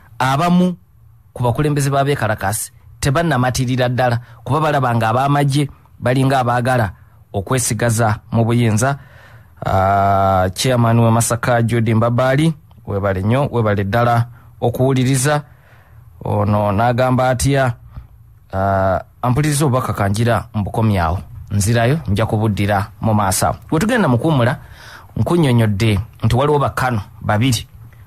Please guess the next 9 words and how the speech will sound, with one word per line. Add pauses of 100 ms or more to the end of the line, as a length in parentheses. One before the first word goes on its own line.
(100)
b'obuvunaanyizibwa
bwabwe
kukola
nga
lujegere (240)
wakati (320)
w'abasirikale
aba
wansi.